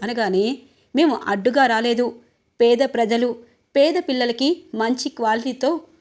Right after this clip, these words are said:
ఉచితంగా బట్టలు ఇవ్వాలనుకున్నాము. అది మేము చేసే పని.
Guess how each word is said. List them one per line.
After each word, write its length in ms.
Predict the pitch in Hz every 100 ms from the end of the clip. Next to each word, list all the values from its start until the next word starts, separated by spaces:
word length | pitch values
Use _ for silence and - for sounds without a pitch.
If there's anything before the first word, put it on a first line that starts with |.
| _ 220
ఉచితంగా 640 | 233 294 269 220 247 302 _ -
బట్టలు 400 | 202 220 220 269
ఇవ్వాలనుకున్నాము. 840 | 220 208 254 269 233 233 233 233 226 - _ _
అది 240 | 220 220 233 - _ _ _ 220
మేము 260 | 247 311 - 226
చేసే 220 | 214 254
పని. 340 | 262 220 240